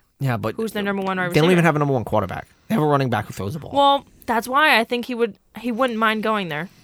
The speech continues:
Speaker 2: He
Speaker 1: Okay.
Speaker 2: would be the number one guy. You wouldn't have a great quarterback throwing to you, but you would have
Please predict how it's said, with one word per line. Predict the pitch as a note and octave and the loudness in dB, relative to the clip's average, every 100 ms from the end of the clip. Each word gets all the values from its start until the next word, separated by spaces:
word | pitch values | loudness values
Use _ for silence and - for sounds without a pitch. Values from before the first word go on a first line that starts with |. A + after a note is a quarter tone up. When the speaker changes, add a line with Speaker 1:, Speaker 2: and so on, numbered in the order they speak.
| _ _ - | _ _ -6
Speaker 2:
He | - | 0
Speaker 1:
Okay. | |
Speaker 2:
would | B3+ G3 | 2 2
be | C4 C4 | 2 2
the | |
number | C4 C4 C4+ | 2 2 2
one | C4 B3+ | 0 2
guy. | F#3 D3+ F3 - _ - - - | 2 2 0 -8 _ -16 -14 -10
You | A3 A3+ | -2 0
wouldn't | B3+ A#3+ | 2 2
have | A#3 G#3 F#3 - _ _ _ _ _ _ _ _ _ _ _ _ _ F#3 | 4 4 4 -4 _ _ _ _ _ _ _ _ _ _ _ _ _ -8
a | F3+ - | -8 -8
great | F#3+ F3+ G3+ F3+ - | -8 0 4 4 2
quarterback | A3+ G3+ F#3 E3+ | 0 0 0 0
throwing | - G#3+ G3 | -2 -2 -2
to | E3+ | -4
you, | D#3+ | -6
but | D#3 F3+ | -4 -6
you | D3 F#3 | -4 -4
would | F3 G3+ | 0 0
have | G3 F#3+ F#3 F3 | 2 4 4 2